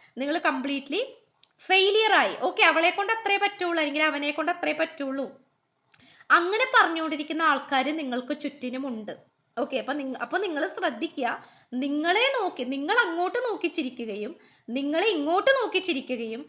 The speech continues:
നിങ്ങളെ ആശീർവദിക്കുകയും അനുഗ്രഹിക്കുകയും ഒക്കെ ചെയ്യുന്ന ആൾക്കാര് കംപ്ലീറ്റ് ആയിട്ടും നിങ്ങളുടെ നന്മയ്ക്ക് വേണ്ടി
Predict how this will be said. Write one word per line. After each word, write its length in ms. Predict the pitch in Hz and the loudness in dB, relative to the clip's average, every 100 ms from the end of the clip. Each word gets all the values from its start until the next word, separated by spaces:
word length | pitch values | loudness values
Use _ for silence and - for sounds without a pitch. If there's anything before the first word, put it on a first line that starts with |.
| - _ | -18 _
നിങ്ങളെ 300 | 240 262 339 | -6 0 4
ആശീർവദിക്കുകയും 1160 | 302 247 311 453 508 440 302 269 240 240 254 - | 4 4 2 0 0 -2 -4 -4 -6 -6 -8 -6
അനുഗ്രഹിക്കുകയും 1040 | 220 233 254 494 381 370 294 247 240 247 - | -6 -6 2 2 2 0 -4 -4 -4 -6 -10
ഒക്കെ 220 | - 302 | -6 -6
ചെയ്യുന്ന 460 | 302 269 233 269 320 | -4 -4 -4 -4 -2
ആൾക്കാര് 640 | 226 240 - 226 196 466 - _ _ _ _ 294 | -4 -4 -2 -2 -2 -8 -12 _ _ _ _ -2
കംപ്ലീറ്റ് 540 | 302 330 415 480 403 | -2 0 0 0 2
ആയിട്ടും 380 | 277 254 302 427 247 | 0 0 -4 -6 -8
നിങ്ങളുടെ 360 | 262 254 254 | -6 -4 -4
നന്മയ്ക്ക് 500 | 285 254 240 233 - | -4 -4 -4 -6 -6
വേണ്ടി 380 | 277 254 226 381 | -4 -4 -4 -6